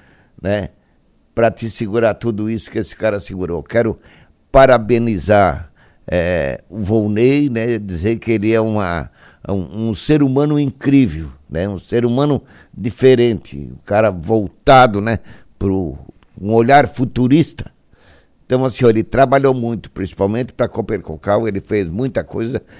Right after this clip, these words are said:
nos ajudou muito e, assim, ó, da minha parte, com ele é só gratidão. Porque eu sempre falo que gratidão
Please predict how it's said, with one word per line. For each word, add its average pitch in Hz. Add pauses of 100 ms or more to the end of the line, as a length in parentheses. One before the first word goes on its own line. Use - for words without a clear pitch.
(200)
nos 98
ajudou 101
muito 117
e, 117
assim, 110
ó, 101 (380)
da 110
minha 156
parte, - (260)
com 107
ele 117
é 98
só 110
gratidão. 98 (600)
Porque -
eu 90
sempre 113
falo 95
que 85
gratidão 107